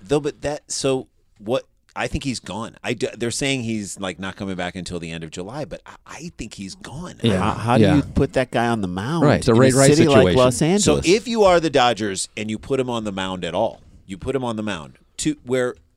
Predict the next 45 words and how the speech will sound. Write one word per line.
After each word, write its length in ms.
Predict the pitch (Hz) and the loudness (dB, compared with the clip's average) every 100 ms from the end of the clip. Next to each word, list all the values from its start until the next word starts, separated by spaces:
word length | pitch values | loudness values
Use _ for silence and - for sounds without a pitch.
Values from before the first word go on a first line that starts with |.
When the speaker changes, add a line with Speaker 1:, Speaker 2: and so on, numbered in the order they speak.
| _ | _
Speaker 1:
some 360 | - - 156 175 | -12 -8 -6 -6
fans 260 | 185 175 - | -8 -10 -10
who 100 | 139 | -8
don't 320 | - 104 92 | -6 -6 -8
care 300 | - 92 92 | -14 -8 -6
about 300 | 101 110 117 | -4 -4 -4
what 220 | - 104 | -6 -6
he's 160 | 113 117 | -4 -6
done, 220 | 123 113 | -6 -6
who 300 | 107 117 110 90 | -4 -4 -4 -8
will 220 | 110 104 | -6 -6
take 280 | - 120 107 | -6 -8 -6
the 120 | 113 | -8
side 260 | - 104 98 | -8 -6 -6
of 80 | 92 | -6
him, 200 | 92 95 | -10 -8
who 140 | 98 | -8
will 240 | 101 101 | -6 -6
victim 460 | 90 95 - 117 107 | -6 -10 -8 -6 -6
blame 340 | 95 90 92 | -6 -6 -6
and 100 | 92 | -8
victim 320 | 87 95 - 95 | -8 -10 -8 -8
shame, 460 | - 95 80 85 - - - - _ | -8 -10 -10 -14 -16 -20 -20 -20 _
they 220 | 95 139 | -2 0
will 140 | 160 | 0
cheer 320 | 190 - 202 | -2 -2 -4
for 120 | 185 101 | -4 -8
this 200 | 92 - | -10 -10
guy. 260 | 73 55 _ - | -10 -14 _ -14
So 260 | - 131 131 | -4 -2 -2
essentially 520 | - 196 208 160 139 | -4 -6 -4 -2 -2
what 160 | 123 | -2
you're 120 | 117 113 | -4 -8
saying, 180 | 151 117 | -8 -10
if, 160 | 113 | -10
especially 340 | 120 - 175 180 | -6 -4 -4 -6
if 40 | |
he 80 | 120 | -6
wins 400 | 104 110 64 - | -6 -8 -10 -16
and 100 | 90 | -14
he 140 | 92 | -14
plays 380 | 90 - 104 98 | -8 -6 -6 -6
like 160 | 101 95 | -8 -8
Trevor 240 | 107 98 | -8 -8
Bauer, 300 | 104 131 85 | -4 -4 -4